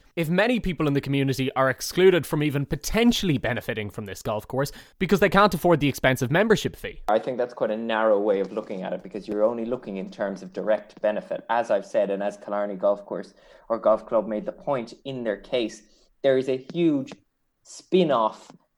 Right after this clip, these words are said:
Speaker 2: and indirect benefit to this golf club existing and doing very well and having good facilities. They bring in huge amounts of tourists. Uh, they've held the Irish Open there to, to,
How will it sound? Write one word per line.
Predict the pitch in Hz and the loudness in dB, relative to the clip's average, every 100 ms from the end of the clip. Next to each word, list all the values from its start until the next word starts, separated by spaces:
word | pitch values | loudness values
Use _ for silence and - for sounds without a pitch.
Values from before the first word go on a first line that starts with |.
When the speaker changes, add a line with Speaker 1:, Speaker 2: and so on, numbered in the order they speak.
| _ | _
Speaker 2:
and | 123 123 113 | -2 -2 -2
indirect | 170 160 143 127 123 - | 0 0 0 2 2 2
benefit | 127 117 110 113 | 0 0 -2 -6
to | - | -6
this | 120 123 | -6 -6
golf | - 113 113 - | 2 4 4 2
club | 110 | 0
existing | 104 - 120 117 113 101 | 0 -4 -6 -4 -6 -6
and | 92 104 | -6 -4
doing | 113 107 101 | -2 -2 -2
very | 101 101 | -2 0
well | 101 98 95 | 0 2 0
and | 95 104 | -2 -8
having | 113 110 101 | -6 -4 -6
good | 95 104 | -6 -6
facilities. | - 98 110 98 92 92 | -8 -12 -8 -8 -8 -10
They | 98 98 | -8 -6
bring | 104 107 | -6 -6
in | 104 98 | -6 -10
huge | - 151 156 139 | -6 -2 -2 -4
amounts | 113 101 98 - - | -6 -4 -6 -12 -14
of | - - | -14 -14
tourists. | - 143 123 - - _ - - | -4 0 0 0 -14 _ -20 -6
Uh, | 110 107 110 | 0 2 2
they've | 107 120 117 | 2 0 0
held | 131 117 113 - | 2 2 2 0
the | 117 | 0
Irish | 117 113 | 2 0
Open | 147 143 120 | 0 -2 0
there | 110 | -2
to, | - 76 92 - _ | 0 -6 -8 -14 _
to, | - | -12